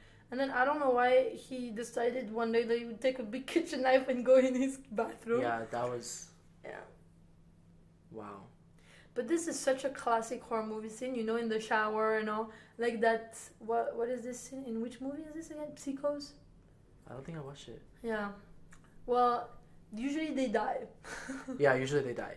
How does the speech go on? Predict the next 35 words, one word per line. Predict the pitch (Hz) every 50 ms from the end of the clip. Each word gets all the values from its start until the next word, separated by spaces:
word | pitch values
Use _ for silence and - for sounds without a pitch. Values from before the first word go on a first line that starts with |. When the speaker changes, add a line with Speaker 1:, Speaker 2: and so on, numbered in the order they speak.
| - -
Speaker 2:
Usually | 147 156 156 165 160 165 156
they | 156 147
wipe | 127 131 131 131 131 -
the | - 131
mirror | 131 127 127 131 135
to | 135 - -
see | - 135
themselves | 127 127 123 131 - 131 131 131 -
and | 120 117
there's | 113 -
someone | - 117 117 120 113
standing | - - 110 110 113 110
behind | 113 107 - 113 117 113
them. | 113 117 120 120
Speaker 1:
Oh, | - 233 233 226 226 226 240 247
Speaker 2:
And, | 226 220
Speaker 1:
amazing. | 220 214 214 208 220 220 220 233
Speaker 2:
yeah. | 240 233 220 208 - - - - - - - - - - - -
Speaker 1:
Great. | - - - - - -
Speaker 2:
P | - 147
T | 147 156 139
S | 120 - -
D | 120 110
for | - 110
sure. | 110 - 110 101 - -
Speaker 1:
P | - -
T | -
S | - - - - - -
D. | - - - - - - -
Speaker 2:
But | - 131 135 123
Speaker 1:
I'm | 120 113 - - -
never | 101 107 -
wiping | - - - 110 - - - 220
a | 226
mirror | 110 110 113 113 113